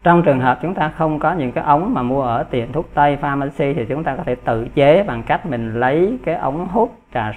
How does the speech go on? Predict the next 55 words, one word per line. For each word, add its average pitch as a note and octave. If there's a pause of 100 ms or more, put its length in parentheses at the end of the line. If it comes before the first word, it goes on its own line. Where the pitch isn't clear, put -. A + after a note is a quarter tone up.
sữa, A2+
ống E3
hút F#3+
nước E3
cam, D#3
hay C#3+
là A#2
lấy C3
cái E3
vỏ A#2
cái D3
viết D#3+
bi, D#3+ (320)
rồi B2
mình A2
nhét C3+ (100)
cái E3
giấy D#3+
lau D3+
mặt, B2+
giấy C#3+
thấm F3
vào C#3
đó, A#2+
rồi E3
mình A2+
nhỏ A2+
vài A#2
giọt A2
dầu A2
tràm A#2+ (420)
hay C3
là A#2+
tinh C#3
dầu A#2
xả, A#2+
tinh C#3
dầu A#2
gì A2+
đó, C#3+ (840)
tinh C3+
dầu A#2
khuynh C3
diệp A#2+
vào A2+
đó, A#2+
rồi D3+
mình A2+
để A2
vào B2+
lỗ G#2+
mũi A#2+
mình, C3
mình G#2+
hít E3+